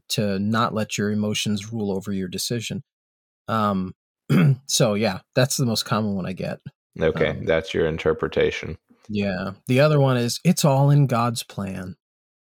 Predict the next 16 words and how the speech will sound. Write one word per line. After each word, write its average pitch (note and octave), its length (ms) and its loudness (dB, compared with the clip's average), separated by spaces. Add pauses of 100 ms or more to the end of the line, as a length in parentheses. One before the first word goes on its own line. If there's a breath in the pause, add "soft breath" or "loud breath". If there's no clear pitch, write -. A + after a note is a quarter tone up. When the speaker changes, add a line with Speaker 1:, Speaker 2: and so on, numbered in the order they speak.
(280)
Speaker 2:
Mm. E2+ 720 -2
Speaker 1:
You A2+ 140 -2
know, G2 180 -4 (380)
so B2+ 300 2
they B2+ 200 2
completely C3+ 480 2
botch B2+ 340 2
a B2+ 60 -2
situation. A2+ 800 -2 (680)
They A2+ 80 2
make A#2+ 240 2
dumb B2+ 200 4
decisions. G#2 800 0 (1080)
Life-changing C3 800 4
circumstances A#2+ 760 0
happen, G#2 540 0